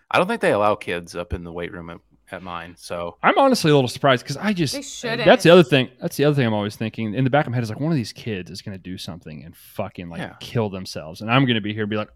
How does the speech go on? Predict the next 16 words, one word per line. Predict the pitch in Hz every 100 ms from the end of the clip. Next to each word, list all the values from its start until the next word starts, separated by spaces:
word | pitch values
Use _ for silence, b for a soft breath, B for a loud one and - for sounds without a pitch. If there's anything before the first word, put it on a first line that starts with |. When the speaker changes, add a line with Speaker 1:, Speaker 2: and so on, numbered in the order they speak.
| -
Speaker 2:
"Ah, | 143 139 123 120 117 _
I, | 139 135 120 98 -
I | 127 139
don't, | 147 117 - -
Speaker 1:
Have | 123 107 95
to | 98
Speaker 2:
uh," |
Speaker 1:
rip | 92 110 117
some, | - 110 90 - - -
yeah, | 107 92 82 - - _ _ 269 _ _ -
bench | 95 107 127
Speaker 2:
Yeah. | 123
Speaker 1:
press | 92 85 95
off | 87
their | 87 80
throat. | - 98 92 90